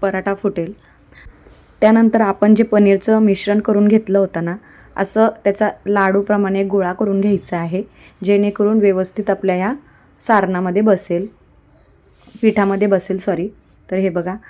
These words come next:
जसं आपण, अ, पुरणाची पोळीची, अ, पद्धत वापरतो ना त्याचप्रमाणे आपल्याला ही पद्धत वापरायची आहे. हे बघा असं करून घ्यायचं आहे. जर तुम्ही, अ, नवीन असाल, स्वयंपाक नवीन शिकत असाल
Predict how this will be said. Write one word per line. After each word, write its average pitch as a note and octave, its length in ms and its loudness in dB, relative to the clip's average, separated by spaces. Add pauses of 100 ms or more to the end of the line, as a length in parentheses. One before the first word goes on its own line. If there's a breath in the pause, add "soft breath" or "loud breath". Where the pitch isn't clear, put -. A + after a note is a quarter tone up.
(260 loud breath)
जसं G3+ 260 0
आपण, A3+ 320 0 (100)
अ, G3+ 200 -2
पुरणाची G#3 480 -2
पोळीची, G3+ 760 0
अ, F#3 280 -4 (400)
पद्धत G#3 360 0
वापरतो F#3+ 380 -4
ना F#3 160 -8 (220)
त्याचप्रमाणे G3+ 720 -2 (260 loud breath)
आपल्याला F3+ 460 -6 (1120 soft breath)
ही G3 100 0
पद्धत G3 380 0
वापरायची F3+ 520 -4
आहे. F3 80 -4
हे F3+ 60 -6
बघा F3 220 -4
असं F3+ 220 -6
करून G3 240 -6
घ्यायचं F3+ 280 -6
आहे. E3 100 -14 (400 soft breath)
जर A3 240 0
तुम्ही, A3+ 520 2
अ, F3+ 60 -8 (320)
नवीन G3 400 0
असाल, F#3 280 -4
स्वयंपाक G3 420 -6
नवीन G3 220 -2
शिकत G3+ 360 -6
असाल F3 240 -6